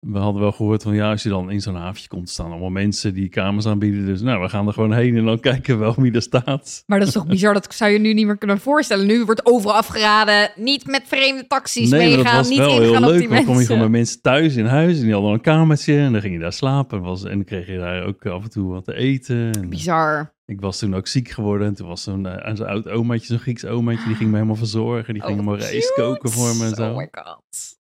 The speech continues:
Speaker 1: Ja, dat was wel heel leuk. Dat was wel echt bijzonder. Dus
Speaker 2: Ja. Is dat ook je, een van je best memories?
Speaker 1: Ja, ik denk het wel. Ja, dat was wel de eerste keer dat ik echt, eh,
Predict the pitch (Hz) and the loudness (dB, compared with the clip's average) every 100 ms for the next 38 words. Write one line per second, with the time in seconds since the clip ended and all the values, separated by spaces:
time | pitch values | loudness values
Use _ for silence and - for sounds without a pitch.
0 | _ 104 95 95 90 98 117 113 113 117 | _ -6 -6 -6 -8 -4 -2 -2 -2 -4
1 | 95 101 92 98 92 92 104 104 98 110 | -8 -12 -14 -12 -14 -14 -12 -10 -8 -6
2 | 101 87 85 92 165 147 127 - _ _ | -8 -10 -12 -10 -8 -8 -8 -14 _ _
3 | _ _ - 180 190 180 185 180 180 - | _ _ -10 -6 -4 -2 -2 0 -2 0
4 | 185 196 175 175 170 180 185 196 190 226 | -2 -2 -2 -2 -2 -2 -2 -2 -2 -4
5 | 254 - - _ _ _ _ _ _ _ | -6 -12 -18 _ _ _ _ _ _ _
6 | 127 117 135 135 101 95 90 101 131 151 | 0 2 4 2 0 -6 -4 0 2 4
7 | 127 120 107 95 104 101 104 104 117 120 | 2 2 0 -4 -6 -2 -2 -2 -6 -8
8 | 120 - 120 123 113 101 127 - - 120 | -8 -4 -4 -2 -6 -12 -16 -14 -12 -8
9 | 117 113 | -6 -8